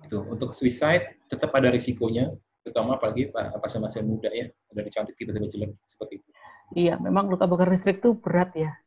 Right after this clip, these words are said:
Speaker 1: Hmm.
Speaker 2: Eh, siapa sih yang nggak stres kalau misalnya dia harus dikurung di dalam ruang perawatan selama lebih dari satu bulan, nggak
Speaker 1: Hmm.
Speaker 2: boleh keluar dari ruangan. Orang kemarin kita aja work from home aja sudah pada, pada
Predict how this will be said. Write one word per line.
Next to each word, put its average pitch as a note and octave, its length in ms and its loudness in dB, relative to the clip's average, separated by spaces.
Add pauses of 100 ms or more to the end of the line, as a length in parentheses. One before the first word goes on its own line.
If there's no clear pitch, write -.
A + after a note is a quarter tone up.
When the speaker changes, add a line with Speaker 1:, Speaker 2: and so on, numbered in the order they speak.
(560)
Speaker 1:
Hmm. B2 240 -2
Speaker 2:
Eh, F#3 240 4
siapa F#3+ 240 4
sih B3 160 4
yang A3 160 6
nggak - 240 -2
stres G3+ 320 -2
kalau G3 240 2
misalnya F3+ 400 0
dia F3+ 160 0
harus F3 320 0
dikurung F#3 720 0
di E3+ 80 -2
dalam E3+ 560 -2
ruang E3+ 320 0
perawatan F3 560 0
selama F3+ 240 -4
lebih F3+ 240 4
dari F3 80 4
satu E3+ 240 0
bulan, D#3+ 400 4 (480)
nggak F#3 160 8
Speaker 1:
Hmm. E3+ 80 8
Speaker 2:
boleh F#3 160 10
keluar F#3 400 8
dari F#3+ 80 10
ruangan. F#3 800 6 (640)
Orang F#3+ 160 10
kemarin F#3+ 320 6
kita F#3+ 240 4
aja F3 320 8
work E3+ 160 8
from F3 240 6
home F3 160 4
aja E3+ 160 2
sudah E3+ 240 2
pada, D#3+ 160 2
pada D#3 160 -8